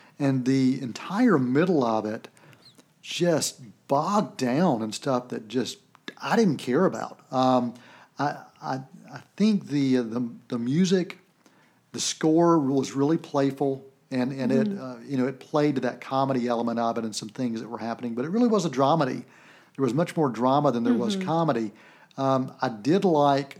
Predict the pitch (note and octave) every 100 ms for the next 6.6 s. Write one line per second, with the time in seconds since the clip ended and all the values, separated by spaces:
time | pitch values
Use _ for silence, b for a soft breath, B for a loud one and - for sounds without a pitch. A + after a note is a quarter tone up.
0 | _ B2+ B2 C3+ F3+ G#3 G3+ C3 G#2+ B2+
1 | A#2 G#2 - A2 A2 A2+ - - b b
2 | b b b D3+ D3 D#3+ C#3 C#3 F3+ A3
3 | - C3+ B2 C3 A2 A2 G2+ B2 E3 G3
4 | G3+ E3+ C#3 - B2+ G#2+ B2+ F3+ A3 G#3
5 | F3 F#3 G#2 D3+ F3+ - - - b b
6 | b - C#3+ C#3+ C3+ C#3+